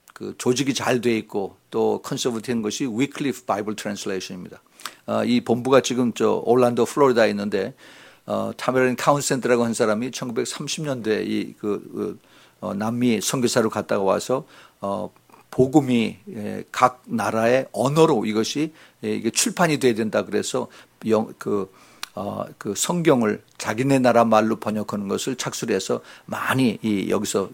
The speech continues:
그들이, 어, 성경을 번역을 했습니다.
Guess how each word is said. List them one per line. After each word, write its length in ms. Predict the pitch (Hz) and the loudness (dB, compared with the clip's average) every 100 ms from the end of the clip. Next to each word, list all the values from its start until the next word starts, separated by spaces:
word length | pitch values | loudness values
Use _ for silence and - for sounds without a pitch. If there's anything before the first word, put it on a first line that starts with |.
| - - | -14 -18
그들이, 420 | - 101 95 101 90 - _ _ | -8 -8 -6 -6 -8 -14 _ _
어, 300 | 95 95 98 - | -10 -8 -8 -10
성경을 460 | - - 147 120 107 | -8 -4 0 0 0
번역을 360 | - 117 104 104 | -2 -2 -2 -2
했습니다. 440 | 95 92 87 - | -4 -6 -8 -12